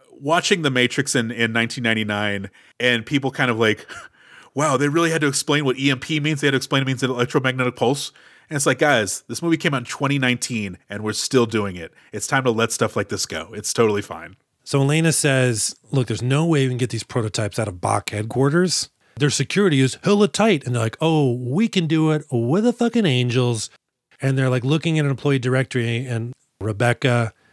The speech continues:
Speaker 2: Sabina, and Jane are like, "Uh, you thinking bowl cut?" And they're like, "Yeah, bowl cut. Let's do bowl cuts."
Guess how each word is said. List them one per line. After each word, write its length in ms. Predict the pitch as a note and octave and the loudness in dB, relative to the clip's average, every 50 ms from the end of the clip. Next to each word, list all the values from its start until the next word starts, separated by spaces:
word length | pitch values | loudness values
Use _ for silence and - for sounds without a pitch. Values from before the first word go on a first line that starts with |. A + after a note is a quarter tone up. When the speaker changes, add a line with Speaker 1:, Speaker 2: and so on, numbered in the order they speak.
| _ _ _ _ - | _ _ _ _ -12
Speaker 2:
Sabina, 800 | - - - B2 A2+ A2 C3 B2 B2+ B2 A#2+ A#2+ A#2 A2+ A#2 - - | -6 -2 -2 -2 0 2 2 2 4 4 4 2 2 2 0 -2 -4
and 520 | - A#2+ A2 G#2+ G#2+ G#2+ G#2 G#2 G2+ A#2 - _ _ _ _ - B2+ | -4 -2 0 0 0 0 -2 -2 -4 -6 -10 _ _ _ _ -12 -6
Jane 340 | A2 A2 B2+ B2+ B2+ A#2+ | 0 2 2 4 4 2
are 120 | A#2 A2+ A2 | 2 2 2
like, 240 | G#2 G2+ G2+ - _ _ _ _ - | 0 0 -2 -6 _ _ _ _ -2
"Uh, 280 | A#2+ A#2 A2+ A2 A2 A2+ | 0 2 2 2 2 2
you 80 | A2 A2+ | 0 2
thinking 280 | - C#3 A#2+ C3+ B2 | 0 2 2 2 0
bowl 240 | A#2 C3+ C#3 D3+ D3+ | 2 2 2 2 2
cut?" 320 | - - F3+ F#3 F#3 D#3 | 2 2 2 2 2 0
And 100 | C#3 B2 | -2 -4
they're 100 | A2+ A2 | -2 -2
like, 180 | G#2 G2+ G2+ F#2 | -2 -4 -2 0
"Yeah, 160 | A#2+ A#2+ A#2 | 0 0 0
bowl 260 | G#2 G2 B2 A#2 A2 | 2 2 2 2 2
cut. 260 | - - A2+ G2+ F2+ G2 | 0 -2 -4 -6 -4 -6
Let's 200 | G#2 G2+ - - | -8 -8 -4 0
do 140 | - C3 | 0 0
bowl 220 | A#2 G#2+ A#2+ G#2+ G2 | 2 2 0 0 0
cuts." 380 | - A2 G2 F2+ F2+ - - | -2 -4 -6 -6 -10 -14 -18